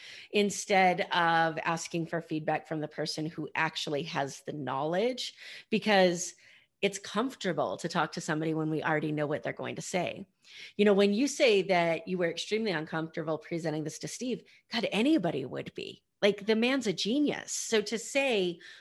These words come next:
"Look at what I want to build," and wait for him to give you feedback, like, that's terri-, terrifying.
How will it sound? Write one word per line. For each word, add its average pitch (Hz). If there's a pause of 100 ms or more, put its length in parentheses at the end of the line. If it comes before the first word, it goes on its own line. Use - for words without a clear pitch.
"Look 226
at 277
what 220
I 214
want 196
to 175
build," 185 (840)
and 202
wait 214
for 247
him 214
to 196
give 190
you 175
feedback, 175
like, 190 (720)
that's 277 (320)
terri-, 330 (340)
terrifying. 147